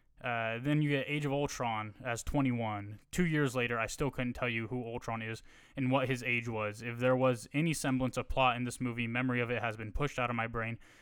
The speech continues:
in favor of about thirty billion superheroes hitting each other until I felt like I'd just gotten off a mildly dangerous carnival ride. Dude, you're trying to be funny. You're really not funny.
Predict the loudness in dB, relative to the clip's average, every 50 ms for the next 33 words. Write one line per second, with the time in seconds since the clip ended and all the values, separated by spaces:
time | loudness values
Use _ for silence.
0 | -8 -4 -4 -2 2 2 2 2 4 2 2 4 4 2 2 2 -2 0 2 2
1 | 2 2 0 0 2 2 2 2 0 0 -2 -2 -4 -4 -6 -4 -4 -4 -2 -2
2 | -2 -2 -2 -2 -4 -2 -2 0 -2 -2 -2 -2 -4 -2 -2 -4 -6 -8 -14 -20
3 | -20 -20 -10 -6 -6 -4 0 2 2 2 2 2 2 2 2 0 0 0 0 -2
4 | -2 0 0 -2 -2 0 0 0 2 2 2 2 0 0 0 -2 -4 -6 -2 2
5 | 2 2 2 0 -4 -8 -6 -6 -6 -6 -4 -6 -8 -8 -10 -8 -6 -4 -4 -4
6 | -6 -8 -10 -8 -8 -8 -8 -8 -12 -16 -18 -20 -20 -20 -20 _ _ _ _ _
7 | _ _ _ _ _ _ -20 _ _ -16 _ -2 -2 -2 0 -2 -2 -2 0 0
8 | 0 2 0 -4 -4 -2 -2 0 0 0 0 0 -2 -4 -2 -2 0 2 2 2
9 | 2 0 0 -2 -2 0 0 0 0 0 -2 -4 -6 -8